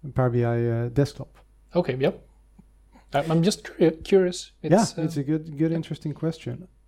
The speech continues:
Speaker 1: The, uh, aggregations is all about being able to cache some parts of your data set in the Power B I model and have other parts accessible via direct query.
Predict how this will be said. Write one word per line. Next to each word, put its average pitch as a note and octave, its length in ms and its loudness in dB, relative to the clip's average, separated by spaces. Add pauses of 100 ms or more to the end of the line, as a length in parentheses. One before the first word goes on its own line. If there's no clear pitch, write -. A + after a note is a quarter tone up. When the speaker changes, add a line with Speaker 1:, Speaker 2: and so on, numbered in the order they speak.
(140)
Speaker 1:
The, D#3+ 340 4
uh, D#3 120 4 (140)
aggregations D#3 1040 2
is C#3+ 260 4
all D3 200 2
about C3 680 0
being C3+ 240 2
able B2+ 260 2
to B2 540 -2 (600)
cache D#3 520 2 (180)
some F3 520 2
parts C#3+ 380 0
of B2 80 -2
your C3+ 120 2
data C#3 300 4
set - 360 -6
in C3+ 280 2
the A#2+ 60 -4
Power C3 260 2
B A#2 160 4
I A#2 340 2 (800)
model C#3 960 0 (300)
and C3+ 360 0
have B2+ 320 4 (140)
other D#3+ 320 4
parts B2 480 -2
accessible B2 800 -2 (240)
via A#2+ 280 2
direct A#2+ 320 0
query. D#3+ 520 0